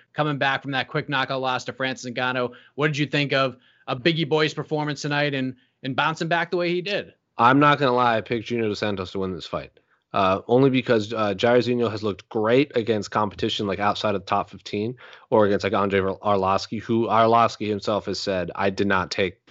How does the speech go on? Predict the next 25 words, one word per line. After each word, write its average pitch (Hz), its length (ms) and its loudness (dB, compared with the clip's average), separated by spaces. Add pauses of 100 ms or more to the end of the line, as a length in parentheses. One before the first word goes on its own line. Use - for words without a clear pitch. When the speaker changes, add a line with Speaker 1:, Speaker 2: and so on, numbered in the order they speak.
Speaker 2:
that 90 180 -4
fight 90 220 -4
seriously. 92 380 -2
I 90 80 -4
didn't 101 320 4
know 101 260 6
how 95 220 -2
good 92 260 -2
he 98 140 -10
was 87 480 0 (260)
or 104 140 6
what 101 160 4
he 98 120 -4
could 92 280 -2
be." 110 160 2
And 95 120 -2
then 95 120 -2
you 127 120 6
watch 139 300 6
the 110 80 0
Overeem 92 400 -2
fight. 85 140 -8
Like, 87 140 -8
Overeem 147 420 4
was 90 260 -6